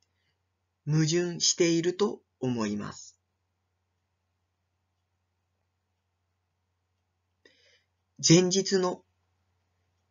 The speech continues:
インスタの投稿通り、駒野会長は村田会に返しをするべきだと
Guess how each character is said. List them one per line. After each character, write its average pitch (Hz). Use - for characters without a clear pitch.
イ 170
ン 180
ス -
タ 175
の 170
投 175
稿 170
通 170
り、 117
駒 190
野 160
会 127
長 113
は -
村 160
田 190
会 156
に 110
返 170
し 170
を -
す -
る 165
べ 180
き 156
だ 185
と 104